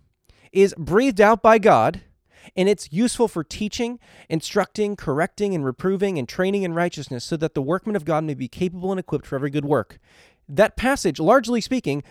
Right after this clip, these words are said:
when it was written, referred to the Old Testament. Paul was telling Timothy that the Old Testament was sufficient for living a life that was pleasing to God,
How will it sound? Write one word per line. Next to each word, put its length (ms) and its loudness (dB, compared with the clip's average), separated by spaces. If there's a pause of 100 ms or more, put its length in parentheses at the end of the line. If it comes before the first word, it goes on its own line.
when 120 2
it 80 0
was 140 -4
written, 200 -4
referred 320 -2
to 120 0
the 240 -4
Old 260 6
Testament. 460 -8
Paul 260 2
was 140 -2
telling 320 -2
Timothy 540 -2 (340)
that 220 4
the 240 -2
Old 320 4
Testament 500 2
was 180 4
sufficient 600 -2
for 160 0
living 420 0
a 100 0
life 460 0 (280)
that 100 2
was 100 2
pleasing 460 -2
to 100 -4
God, 380 0